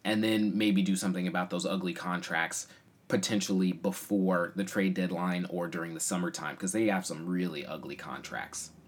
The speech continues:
And the last thing, N B A retailer Fanatics has partnered with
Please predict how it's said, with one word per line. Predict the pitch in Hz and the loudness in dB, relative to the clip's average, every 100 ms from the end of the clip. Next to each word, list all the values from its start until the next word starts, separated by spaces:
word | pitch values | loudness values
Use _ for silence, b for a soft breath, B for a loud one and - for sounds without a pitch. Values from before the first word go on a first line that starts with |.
| B - | B 0
And | 123 | 6
the | |
last | 139 190 190 - | 10 8 8 4
thing, | 123 101 98 - | 6 6 2 4
N | 135 | 6
B | 139 143 | 8 6
A | |
retailer | 135 147 151 170 147 135 | 8 8 6 6 8 8
Fanatics | 131 123 113 123 147 131 98 - | 6 4 6 8 8 6 4 -2
has | - 117 110 104 98 - - | 2 6 6 6 2 -2 -4
partnered | - 151 117 120 104 98 98 b b - | 4 6 6 4 2 2 0 b b -2
with | 104 117 113 - - | 4 4 4 0 -12